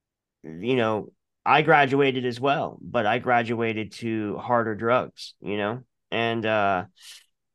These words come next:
you know, it, it just comes along with a lot of other things as well, you know, crime, um,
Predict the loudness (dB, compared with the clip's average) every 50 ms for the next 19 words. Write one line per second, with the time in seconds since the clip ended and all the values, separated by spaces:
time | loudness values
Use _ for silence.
0 | _ _ _ _ _ -4 -2 0 0 0 0 -2 -4 -6 -4 -4 -4 -2 -2 -2
1 | -4 -2 -2 -6 -6 -4 -2 -2 0 0 -2 -2 -2 0 2 4 4 4 2 2
2 | -2 -4 -4 -4 0 2 4 4 4 4 2 0 -2 -2 -2 -6 -4 -4 -4 -4
3 | -4 -6 -8 -10 -6 -2 0 0 2 0 0 -2 -4 -4 -4 -4 -4 -4 -4 -4
4 | -6 -10 -12 -8 -6 -4 -2 0 0 0 -2 -2 -4 -6 -8 -12 _ _ _ _
5 | _ _ _ -6 -4 -2 -2 -2 -4 -4 -6 -6 -8 -10 -12 -14